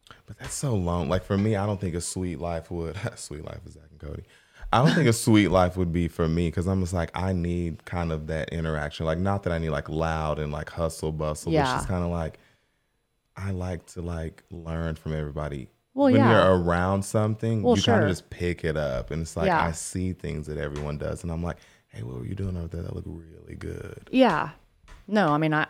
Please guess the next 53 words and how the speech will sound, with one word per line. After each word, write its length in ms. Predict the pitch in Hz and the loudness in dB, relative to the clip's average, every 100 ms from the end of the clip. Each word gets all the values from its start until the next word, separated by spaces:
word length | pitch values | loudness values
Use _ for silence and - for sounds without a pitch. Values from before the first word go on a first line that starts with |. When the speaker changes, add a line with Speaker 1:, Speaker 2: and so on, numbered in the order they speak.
| - | 2
Speaker 2:
I 100 | 165 | 2
completely 480 | 170 151 165 156 | 2 0 0 2
agree. 180 | 151 156 | 4 6
I 120 | 147 | 6
was 160 | 151 147 | 6 4
actually 280 | 147 - 147 | 2 0 -2
just 160 | 143 | 0
talking 200 | - 139 | 0 0
to 80 | 139 | 0
Caitlin 340 | - 151 - 139 | 0 -2 0 0
about 240 | 135 135 | 2 2
it 220 | 135 - - | 0 -4 -6
today. 720 | 147 127 131 160 151 - 135 - _ _ _ | -4 0 4 4 4 0 -4 -8 _ _ _
And 120 | 170 | -2
she 120 | 160 175 | 2 2
was 180 | 165 | 2
like, 220 | 165 156 - | 2 0 2
"I 120 | 151 | 0
would 160 | 175 156 | 0 0
never 460 | 147 151 147 147 - _ _ _ | -2 -2 -2 -6 -12 _ _ _
ha-, 100 | - - | -8 0
just," 320 | 160 - - - _ _ _ _ _ | 2 2 0 -14 _ _ _ _ _
not 200 | 285 302 | 6 8
that 120 | - - | 6 0
she 220 | - 180 | 2 4
never 280 | 165 156 147 | 6 6 6
would 420 | 143 160 160 135 | 8 10 10 8
go 300 | 147 143 139 | 6 6 6
into 280 | 147 147 151 | 2 2 2
a 60 | |
suite 280 | 139 - 143 | 0 0 -2
herself, 460 | 143 143 151 143 - | 0 0 2 2 4
but 220 | 151 - | 2 2
she 160 | - 156 | 0 0
was 140 | 147 | 0
saying, 240 | - 147 147 | 0 -2 0
like, 220 | 147 - | -2 2
"I 120 | 160 | 2
couldn't, 440 | 160 185 165 156 - | 2 0 0 -2 2
there's 240 | 165 151 | 2 4
no 120 | 156 | 2
way 120 | 156 147 | 2 2
that 120 | 143 | 2
I 100 | 139 | 0
could 160 | - | -2
have 100 | 143 | -4
just 260 | 135 139 - | -2 -4 -2
gotten 260 | 139 139 151 | -2 0 -2
out 120 | 151 | -4
of 80 | 143 | -4
school 480 | - 139 135 135 - _ _ _ _ _ _ _ _ - | 0 2 2 -2 -8 _ _ _ _ _ _ _ _ -2
and 160 | 147 143 | 0 2
then 320 | 135 135 | 0 -2